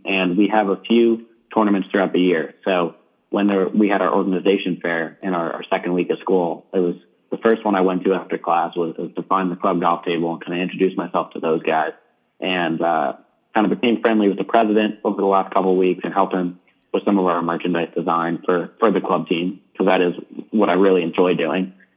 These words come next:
uh, more than anything else. And, and we have practice twice a week. So we meet on, there is a range on campus that's campus owned. So we, we do meet there. We'll, we'll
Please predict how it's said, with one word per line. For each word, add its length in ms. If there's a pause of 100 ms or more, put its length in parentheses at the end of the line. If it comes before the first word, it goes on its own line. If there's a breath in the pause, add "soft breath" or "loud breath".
(120)
uh, 320
more 200
than 140
anything 280
else. 300
And, 100
and 340 (100)
we 120
have 160
practice 420 (280)
twice 220
a 40
week. 320 (380)
So 100
we 80
meet 240
on, 320
there 140
is 100
a 80
range 280
on 160
campus 380 (520)
that's 200
campus 320
owned. 300
So 220
we, 420
we 80
do 400 (300)
meet 240
there. 280
We'll, 240
we'll 240